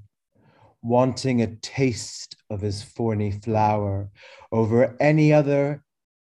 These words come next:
provision, not even water. I was raised to believe this was a song that bonded the country. Mama,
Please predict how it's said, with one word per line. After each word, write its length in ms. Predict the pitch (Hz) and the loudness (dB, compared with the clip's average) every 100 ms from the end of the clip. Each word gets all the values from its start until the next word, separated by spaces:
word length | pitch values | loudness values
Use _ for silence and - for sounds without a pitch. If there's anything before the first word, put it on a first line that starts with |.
| _ | _
provision, 840 | - 170 127 120 98 107 110 107 - _ _ _ _ _ _ _ _ _ _ _ _ _ _ | -12 -12 -8 -8 -6 -8 -10 -14 -20 _ _ _ _ _ _ _ _ _ _ _ _ _ _
not 340 | 117 120 135 - | -6 -4 -4 -6
even 520 | 131 151 110 95 101 - _ _ _ - | -6 -6 -6 -8 -12 -18 _ _ _ -10
water. 580 | 107 135 - 107 101 98 - _ _ _ _ _ _ _ _ _ _ _ _ _ _ _ _ _ _ _ _ _ _ _ _ _ _ _ _ _ | -6 -6 -8 -10 -8 -10 -18 _ _ _ _ _ _ _ _ _ _ _ _ _ _ _ _ _ _ _ _ _ _ _ _ _ _ _ _ _
I 160 | - 143 | 2 4
was 200 | 156 147 | 4 4
raised 380 | 156 180 185 - | 4 4 4 -2
to 80 | 135 | -4
believe 600 | 143 131 131 143 143 135 | -2 2 4 4 2 -2
this 180 | 123 | -4
was 120 | 120 120 | -6 -8
a 160 | 110 - - | -8 -4 2
song 500 | 123 123 127 127 110 | 4 6 4 2 -2
that 260 | 113 90 | -4 -4
bonded 720 | 113 113 123 123 110 107 98 | -2 0 0 -2 -2 -4 -6
the 120 | 87 98 | -10 -10
country. 800 | - 107 104 101 - 90 90 95 _ _ _ _ _ _ _ _ _ _ _ _ _ _ _ _ - | -6 -4 -4 -8 -10 -10 -10 -18 _ _ _ _ _ _ _ _ _ _ _ _ _ _ _ _ -8
Mama, 680 | 107 113 123 127 135 131 | 0 2 2 2 -2 -6